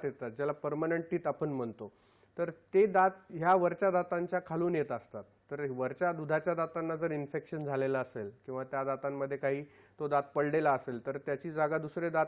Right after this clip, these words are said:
अ, अ, सरकून, अ, व्या-, अ, म्हणजे ऑक्युपाय करून घेतात. तर त्यामुळे खालून येणारा दात वेडावाकडा येऊ शकतो किंवा मग इन्फेक्शन किंवा कॅव्हिटीज डीप झाल्या असतील, तर खालच्या दातात जे टूथ बड्स असतात परमनंट टीथचे,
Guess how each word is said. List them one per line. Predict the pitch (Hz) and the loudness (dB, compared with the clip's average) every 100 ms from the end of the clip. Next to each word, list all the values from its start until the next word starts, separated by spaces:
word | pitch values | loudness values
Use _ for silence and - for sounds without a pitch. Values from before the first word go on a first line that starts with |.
| - 151 | -2 -6
अ, | 139 135 - - - - 135 | -4 -4 -6 -20 -20 -18 -12
अ, | 131 | -10
सरकून, | 120 156 143 165 170 170 - | -6 -4 -4 -2 -2 -4 -6
अ, | |
व्या-, | 131 127 151 143 123 | -4 0 2 2 -2
अ, | 123 | -4
म्हणजे | 123 135 | -4 -2
ऑक्युपाय | 135 190 196 180 | 0 2 4 4
करून | 165 151 139 | 4 0 0
घेतात. | 120 110 101 - _ _ _ _ | -4 -6 -12 -12 _ _ _ _
तर | 143 | -6
त्यामुळे | 151 170 180 180 | -2 2 2 2
खालून | 156 156 180 | 2 4 4
येणारा | 180 170 170 | 2 2 2
दात | 165 160 | 0 -2
वेडावाकडा | 160 156 151 143 147 139 | 0 2 4 2 0 0
येऊ | 135 127 | -2 -4
शकतो | 127 - 120 113 - | -8 -12 -12 -12 -10
किंवा | 139 143 | -6 -4
मग | 151 160 | -4 -6
इन्फेक्शन | - 139 135 156 143 151 143 | -6 -4 -4 -6 -6 -8 -6
किंवा | 147 | -6
कॅव्हिटीज | 143 135 139 139 143 131 131 | -4 -2 -2 -2 -6 -8 -8
डीप | 135 139 | -6 -6
झाल्या | 127 135 131 | -6 -2 0
असतील, | 123 - 120 113 131 | -2 -4 -12 -10 -10
तर | 127 | -10
खालच्या | - 127 131 156 | -6 -6 -2 0
दातात | 151 147 151 139 | 0 0 -4 -4
जे | 143 | -6
टूथ | 143 156 139 139 _ | -4 -6 -6 -14 _
बड्स | 127 143 151 147 | -6 -2 -2 -4
असतात | 139 - 120 - _ _ | -8 -6 -10 -10 _ _
परमनंट | 135 135 139 135 127 | -6 -4 -2 -4 -4
टीथचे, | 123 - 113 | -8 -10 -16